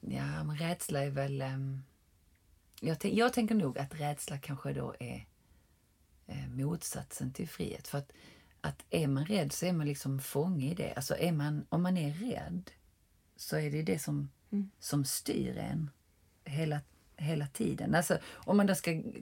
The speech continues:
Speaker 1: liksom prata om, om lite mer triviala saker än det här <laughs> djupaste, djupaste,
Speaker 2: Mm.
Speaker 1: så kan man ju tänka då att jag till exempel har ju hela mitt liv varit väldigt rädd för att flyga.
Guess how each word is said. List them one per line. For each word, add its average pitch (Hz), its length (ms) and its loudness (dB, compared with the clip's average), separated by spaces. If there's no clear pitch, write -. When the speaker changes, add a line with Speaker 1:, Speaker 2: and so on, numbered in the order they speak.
Speaker 1:
liksom 170 340 0
prata 175 400 6
om, 175 200 0
om 170 240 4
lite 160 280 0
mer 170 180 6
triviala 151 880 6
saker - 540 0
än 160 180 6
det 165 80 6
här 151 320 2
<laughs> - 200 -20
djupaste, 208 680 8
djupaste, 208 520 4
Speaker 2:
Mm. - 100 -6
Speaker 1:
så 180 180 2
kan 185 160 2
man 180 100 6
ju 190 60 2
tänka 214 320 6
då 160 60 8
att - 80 4
jag 269 300 4
till 147 140 2
exempel - 480 -4
har 143 160 6
ju 139 120 6
hela 139 240 4
mitt 139 180 2
liv 147 140 4
varit 127 260 -2
väldigt 143 260 0
rädd 113 140 -2
för - 120 -6
att 135 60 -2
flyga. 196 720 2